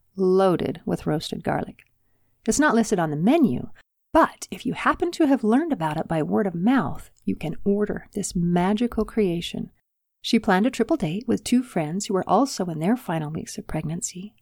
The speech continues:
and ordered the largest size pizza they had, chowed down, and hoped. One of the three actually did have her baby that night. She was already having contractions before the meal began,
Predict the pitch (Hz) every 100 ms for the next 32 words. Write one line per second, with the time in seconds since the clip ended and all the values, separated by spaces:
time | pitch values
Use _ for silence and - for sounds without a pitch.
0 | - 170 196 202 233 220 160 160 156 196
1 | 214 254 - - - 165 175 - - 180
2 | - 175 190 165 156 143 - _ _ -
3 | - 185 214 202 202 220 254 - _ _
4 | - 143 - - - - - _ _ _
5 | _ _ _ _ 175 302 233 165 - 160
6 | 202 170 233 226 208 160 185 277 302 -
7 | 165 214 196 185 269 202 151 156 151 147
8 | - _ _ _ _ _ _ _ - 392
9 | 403 466 427 403 320 330 294 262 240 240
10 | 240 - 214 202 147 - - 165 208 233
11 | 233 240 233 226 220 220